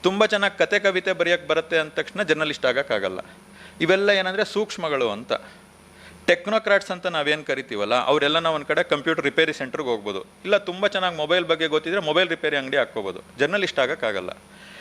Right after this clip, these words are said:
ಜರ್ನಲಿಸ್ಟ್ ಆಗಕ್ಕೇನು ಅಂತಂದ್ರೆ, ಇದೆಲ್ಲದರ ಜೊತೆಗೆ ಒಂದು ಪ್ಯಾಷನ್ ಇರಬೇಕು, ಅಂದ್ರೆ ಒಂದು ತುಂಬ ಆಸಕ್ತಿ ಇರಬೇಕು ಸಮಾಜದ ಬಗ್ಗೆ, ಸಮಾಜಕ್ಕೋಸ್ಕರ ನಾನು ಏನಾದ್ರೂ ಮಾಡ್ಬೇಕು ಅಂತ ಕರಿಬೇಕು.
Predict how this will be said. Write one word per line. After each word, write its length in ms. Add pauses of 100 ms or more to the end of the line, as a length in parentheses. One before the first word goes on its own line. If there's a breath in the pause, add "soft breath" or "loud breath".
(220 loud breath)
ಜರ್ನಲಿಸ್ಟ್ 460
ಆಗಕ್ಕೇನು 440
ಅಂತಂದ್ರೆ, 600
ಇದೆಲ್ಲದರ 580
ಜೊತೆಗೆ 320
ಒಂದು 200
ಪ್ಯಾಷನ್ 400
ಇರಬೇಕು, 280 (220)
ಅಂದ್ರೆ 180
ಒಂದು 200
ತುಂಬ 260
ಆಸಕ್ತಿ 460
ಇರಬೇಕು 260
ಸಮಾಜದ 460
ಬಗ್ಗೆ, 240 (160)
ಸಮಾಜಕ್ಕೋಸ್ಕರ 640
ನಾನು 180
ಏನಾದ್ರೂ 340
ಮಾಡ್ಬೇಕು 440
ಅಂತ 140
ಕರಿಬೇಕು. 680